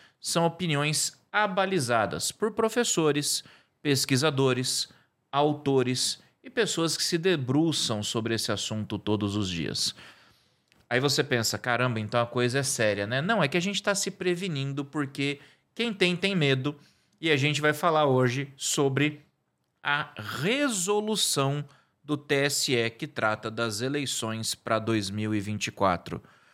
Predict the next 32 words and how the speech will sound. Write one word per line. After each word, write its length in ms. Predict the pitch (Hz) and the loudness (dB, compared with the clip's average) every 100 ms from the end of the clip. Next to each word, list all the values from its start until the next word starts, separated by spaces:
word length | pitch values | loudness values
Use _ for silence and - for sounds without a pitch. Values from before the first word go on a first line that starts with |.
| _ | _
"Pô, 100 | - | -4
professor, 300 | 170 175 - | 0 0 0
mas 220 | 131 127 131 | 2 2 0
é 60 | |
tão 260 | 139 147 131 | 0 0 0
grave 320 | 120 117 110 | 0 0 0
assim?" 420 | 110 - 160 113 - _ _ _ _ _ - | 0 0 -2 -4 -8 _ _ _ _ _ -6
É 220 | 240 294 | 0 0
porque, 440 | 302 - 294 285 285 | 0 0 0 0 -2
com 240 | 277 262 | 0 -2
todo 240 | 247 247 233 | 0 2 2
respeito, 540 | 226 - - 214 220 | 2 0 0 0 0
eu 20 | |
já 140 | 208 202 | 0 0
vou 160 | 202 | 0
começar 420 | 202 196 180 190 | 0 2 2 2
dando 220 | 175 175 160 | 2 2 2
spoiler, 640 | - - 160 170 175 175 - _ _ _ _ - | 0 0 0 2 0 -2 -10 _ _ _ _ -4
é 120 | 175 | 0
uma 160 | 185 175 | 2 2
resolução 640 | 175 147 165 143 - 143 | 2 2 2 2 2 2
muito 260 | 139 139 135 | 2 2 0
mal 180 | 139 139 | 0 0
feita. 420 | - 90 - - - _ _ _ _ _ _ _ - | -2 -6 -8 -20 -20 _ _ _ _ _ _ _ -2
E 80 | 165 | 2
aí, 200 | 139 104 | 4 2
pessoal, 360 | 113 104 110 95 | -2 0 0 0
como 140 | 135 | 2
é 80 | 131 | 2
que 60 | |
vocês 180 | 104 117 | 4 2
estão? 260 | - 95 | -2 -6